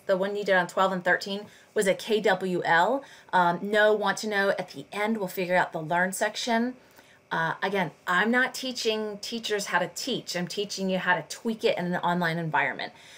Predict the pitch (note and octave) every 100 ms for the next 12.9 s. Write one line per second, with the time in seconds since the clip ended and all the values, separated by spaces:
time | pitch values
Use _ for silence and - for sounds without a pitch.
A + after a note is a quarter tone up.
0 | - - F#3 F3+ F#3 F3+ F#3 G#3 G#3 G3
1 | F3+ E3 G#3 F#3 F#3 E3+ - D3+ D#3+ C4+
2 | - - _ _ G#3 A3 A#3 D4 C#4 A#3+
3 | F#3 A3+ - B3+ F#3 F3 F3 D#3 F#3+ F#3
4 | G3 G#3 G3+ F3 A3 A3+ E3 - - -
5 | F#3+ F3+ F3 F3+ - F3+ G3 G3+ F#3 G3
6 | F3+ G#3 F#3 F3+ E3+ F3+ - E3+ - D#3
7 | D#3+ D#3 C3+ - - - _ _ _ _
8 | _ _ _ _ A3 A3+ A3+ C4 - -
9 | G#3+ A#3 - C4+ B3+ F#3+ - G#3 - -
10 | D3 A#2+ D#3+ - - - - _ F#3 F3+
11 | F3 E3+ - _ - - G#3 B3 D#4 D#4+
12 | A3 G#3+ A3 A3 - G#3+ F#3+ F#3 F3+